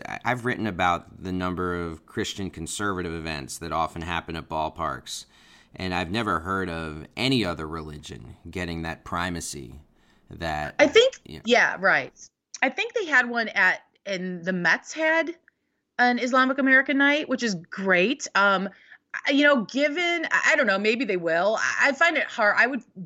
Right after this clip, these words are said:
Speaker 2: given what Joe Ricketts had to say, and given the fact that, you know, it's Joe Ricketts' money that the kids are playing with all the time, and you have to think that's maybe part of the reason why they don't push back on their dad a little bit more. I'd be surprised if we see that.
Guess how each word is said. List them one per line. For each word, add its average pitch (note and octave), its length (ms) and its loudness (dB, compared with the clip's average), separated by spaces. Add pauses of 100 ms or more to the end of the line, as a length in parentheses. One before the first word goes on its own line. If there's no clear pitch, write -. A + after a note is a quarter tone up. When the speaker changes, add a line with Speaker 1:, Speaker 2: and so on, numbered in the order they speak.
(120)
Speaker 2:
given F#4 340 -2
what C4 140 0
Joe A#3+ 160 0
Ricketts G#3+ 340 0
had F3+ 200 2
to D#3+ 60 -8
say, C3 360 -2 (340)
and B3+ 160 2
given D#4 300 -2
the E4 80 -6
fact C4 300 2
that, G3 220 -2
you B3+ 120 0
know, A#3 240 0
it's A3+ 180 -2
Joe A#3+ 280 4
Ricketts' D4+ 360 -2
money C#4+ 300 4
that E3+ 160 0
the F#3+ 40 -4
kids G3 240 0
are A#3+ 60 4
playing A#3+ 320 0
with F#3+ 140 -2
all C#3+ 120 4
the D3+ 80 -2
time, D#3 300 0
and F3 140 -4
you F#3 60 -4
have G#3+ 260 2
to B3+ 80 -6
think F#3 360 -4
that's F3+ 240 0
maybe E3+ 220 -4
part E3 260 0
of F3 40 -2
the F3 80 0
reason E3+ 240 -2
why D3+ 220 4
they E3+ 120 2
don't F3+ 160 -2
push G3+ 200 -4
back A3+ 240 4
on G3 100 2
their G3 100 2
dad F3+ 300 2
a A#3 60 2
little D#3+ 200 -2
bit D3 160 -2
more. C#3+ 340 -2 (500)
I'd B3 180 6
be D#4 100 4
surprised F3+ 480 2
if E3+ 100 -12
we D#3 120 -14
see A#2 160 -18
that. - 260 -16